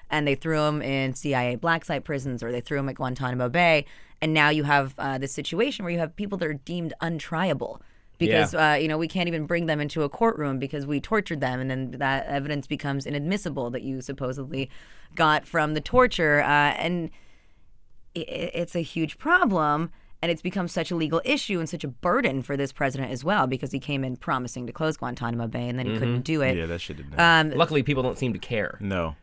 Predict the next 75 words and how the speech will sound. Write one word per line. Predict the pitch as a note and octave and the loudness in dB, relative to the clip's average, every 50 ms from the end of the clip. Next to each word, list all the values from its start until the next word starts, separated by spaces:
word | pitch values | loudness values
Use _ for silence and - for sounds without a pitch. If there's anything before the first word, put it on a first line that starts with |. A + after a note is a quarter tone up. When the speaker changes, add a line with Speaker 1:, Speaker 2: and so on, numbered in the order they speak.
| - - - | -12 -4 2
Speaker 2:
No | G#2+ C3 C#3 | 4 6 6
one | - - | 6 6
seems | - C3+ C3 - - | 6 4 2 4 2
to | C3 | 2
Speaker 1:
<gasps> | |
No | A#2+ | 2
Speaker 2:
remember. | A2+ A2+ A#2 A#2+ A#2 A#2+ A2+ G#2+ | 4 4 4 4 6 6 6 6
No | G#2 A2 | 6 4
Speaker 1:
one | G#2+ A2 | 4 2
Speaker 2:
one | A#2 A2+ | 2 0
seems | - A#2+ A2+ G#2+ - | 0 0 0 0 0
to | - | -2
Speaker 1:
seems | - - | -2 -2
to | - A2+ | 0 0
Speaker 2:
care. | A2 G#2 F#2+ F2+ | 2 2 0 0
Speaker 1:
care. | A#2+ A#2 A#2+ A#2+ A#2+ B2 B2 A#2+ | -2 -4 -4 -6 -6 -6 -6 -4
Speaker 2:
And | A2+ A2+ | -2 -2
this, | B2 B2 - - | -2 -2 -2 -2
unfortunately, | B2+ A#2+ - C3+ B2+ - B2+ A2+ A2 | -4 -2 0 0 0 0 0 -2 -2
we | G2+ | -2
come | B2+ A#2 A2 | -2 -2 0
back | F#2+ A#2 G#2+ G#2+ | 2 2 2 2
Speaker 1:
So | - | 2
Speaker 2:
to | A2+ G2 | -2 -2
this. | G2+ G2 | -2 -2
Speaker 1:
frustrating. | B2+ B2+ - - C3+ C3 B2 A#2 B2 B2+ B2 | -2 -4 -6 -4 -4 -4 -2 -2 -4 -4 -4
Speaker 2:
We | B2+ | 0
come | B2 D#3 D#3+ | 4 6 6
Speaker 1:
Yep. | D#3+ E3 | 6 6
Speaker 2:
back | A#2+ A#2 - | 4 2 0
to | A#2 | -2
this | G#2+ A2 - | -4 -4 -4
point. | - - C#3+ C3+ G#2 E2+ - - - | -4 -4 -2 0 0 -2 -4 -8 -8
Speaker 1:
Yeah, | C#3+ D3 C#3+ C3+ | -4 -2 -2 0
yeah. | C3 B2 A#2 - - | 0 -2 -4 -6 -4
Speaker 2:
Last | - A#2+ C#3 F#3+ G3 A#3 | 2 6 6 8 8 6
Speaker 1:
But, | G3 - - | 4 -2 0
but | - A3+ - | 0 6 8
that's | C#4 C#4 - | 6 6 6
the | C#4 A3+ | 2 -2
thing. | - B3 G3 | -2 0 0
Like, | G3+ - - - | 0 -2 -4 -6
so | - - A3+ G#3 | -6 -2 0 4
now | G3 G#3 G#3+ | 6 6 6
he's | A3 G#3 A3 F#3+ D#3 | 6 4 2 0 -2
just | - E3+ - - | -4 -10 -10 -8
killing | - - G4 F4 A3+ D3 B2 | -8 -6 -2 -2 -2 -2 -2
people, | - B2+ - - - - - - - - | -4 -8 -8 -10 -14 -18 -18 -18 -10 -4
so | A2+ | -2
Speaker 2:
Right. | G#2+ F3+ A3 F#3+ | 0 0 2 0
Speaker 1:
that | G#3 | 0
you | G3 G3+ | 0 0
don't | G3+ F#3+ G3 | 0 2 0
have | G3 F#3 | 0 0
to | F#3 | -2
deal | E3 E3+ F#3 F3 F3+ | -2 0 0 0 0
with, | F3 - | 0 0
like, | E3+ D#3+ D3 - | 0 -2 0 -2
the | F3 E3 | -2 -2
legal, | D#3+ F3 F3 D#3 E3+ D#3+ D3+ D#3 D3+ D3 C#3 - - - - - - - - - - - | -2 -2 -2 -2 -2 -2 0 0 0 -2 -4 -6 -12 -20 -20 -20 -20 -20 -18 -18 -16 -12
the | F3 F3 F#3 | -8 -6 -4
legal | F3+ F3+ E3 E3+ C3 | -2 -2 -2 -2 -2
problems | - F3+ E3 D#3+ D#3+ E3 D#3 D3 C3+ E3 | 0 2 2 4 2 0 -4 -4 -6 -6
of | C#3+ C#3 | -6 -4
what | E3+ E3 | -4 -4
do | E3 E3+ | -2 -2
you | D#3+ D3+ | -4 -4
do | B2+ E3 E3+ E3 | -4 -4 -6 -4
once | D3 D#3 D3 C#3+ | -4 -6 -6 -6
you | - C#3+ | -8 -6
capture | - - F#3+ F#3 F3+ - - D3+ | 0 2 2 2 2 0 -6 -8
them. | C3+ C3 B2+ B2+ C3 | -6 -6 -8 -8 -8
Well, | C3+ C#3 | -8 -6
let's | C#3+ C#3+ C#3+ | -6 -8 -8
just, | - - C#3 | -8 -12 -12